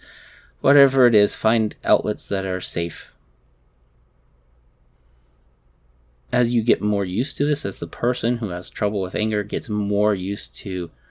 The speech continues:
managing and directing their anger, so instead of controlling it, directing it and choosing and recognizing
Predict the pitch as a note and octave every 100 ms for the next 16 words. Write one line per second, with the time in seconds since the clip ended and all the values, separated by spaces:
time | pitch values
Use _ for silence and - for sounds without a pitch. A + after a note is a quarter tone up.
0 | - _ _ G#2 G2 G#2 A2+ G#2 A2 F2+
1 | F2+ F#2+ D#2+ E2+ F2+ - D#3 D3+ D#3+ E3+
2 | F3 F3 G3 - _ _ _ _ _ _
3 | - G#2+ - C#3+ G#3+ A#3 A3 A3 F3+ G#2+
4 | G#2+ - A2+ A2 G#2 A#2 - C#3 C#3 C3+
5 | G2 F#2+ - _ _ _ _ _ _ _
6 | _ - - B2+ B2+ C3+ C#3 C#3 _ _
7 | _ _ _ _ _ G#2+ G2 G#2+ B2+ C#3
8 | C#3 C3 C3+ C#3+